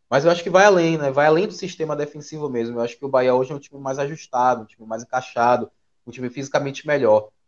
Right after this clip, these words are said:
É, é um time fisicamente melhor pra atender as necessidades do que uma equipe de Guto Ferreira precisa, que é aquele jogo mais intenso, né? Aquela marcação um, é um pouco mais forte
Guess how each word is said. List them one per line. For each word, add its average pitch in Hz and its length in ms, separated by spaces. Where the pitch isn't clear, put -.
É, 110 220
é 127 80
um 131 60
time 143 200
fisicamente 156 480
melhor 147 500
pra 147 300
atender 156 400
as 160 140
necessidades 165 880
do 147 240
que - 280
uma 185 120
equipe 175 300
de 151 140
Guto - 200
Ferreira 139 300
precisa, 143 680
que 127 180
é 123 140
aquele 127 280
jogo 131 220
mais 131 220
intenso, 139 720
né? 123 160
Aquela 131 260
marcação 127 720
um, 120 160
é 120 100
um 127 200
pouco 139 200
mais 135 260
forte 135 520